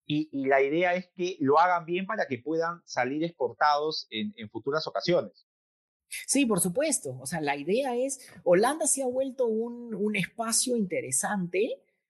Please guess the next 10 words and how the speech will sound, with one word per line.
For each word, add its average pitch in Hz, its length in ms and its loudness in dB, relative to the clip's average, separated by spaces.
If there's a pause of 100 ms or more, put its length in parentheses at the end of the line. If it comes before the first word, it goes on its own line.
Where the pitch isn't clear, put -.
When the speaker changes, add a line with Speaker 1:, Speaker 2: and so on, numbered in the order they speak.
(200)
Speaker 2:
eh, 123 400 -2 (580)
para 151 300 0
los 151 200 -4
peruanos. 160 640 0 (280)
El 143 180 0
Emen 185 320 2
tiene 214 260 -4
Speaker 1:
Sí. 127 120 2
Speaker 2:
tres 277 160 0
peruanos. - 640 -4